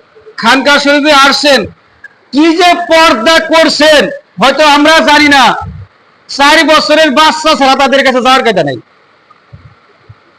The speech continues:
সর্বোচ্চ চার বছর, তিন থেকে চার বছরের বাচ্চা তাদেরকে যেতে পারে।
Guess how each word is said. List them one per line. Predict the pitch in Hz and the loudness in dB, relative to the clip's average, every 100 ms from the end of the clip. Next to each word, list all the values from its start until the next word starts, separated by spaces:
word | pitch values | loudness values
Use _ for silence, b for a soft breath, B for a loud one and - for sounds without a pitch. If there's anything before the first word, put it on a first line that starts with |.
| _ _ _ _ _ _ _ _ _ - | _ _ _ _ _ _ _ _ _ -4
সর্বোচ্চ | 269 302 311 311 302 294 | 0 0 0 0 -2 0
চার | 285 294 277 | 0 0 0
বছর, | 277 277 285 | -2 -4 -2
তিন | 330 294 | -4 -2
থেকে | 277 277 - | -2 -2 0
চার | 294 285 | 0 0
বছরের | 262 262 269 | -2 -2 -2
বাচ্চা | 262 254 | -2 -2
তাদেরকে | 247 233 233 226 | -2 0 -2 -2
যেতে | 226 | -2
পারে। | 180 131 | -2 -4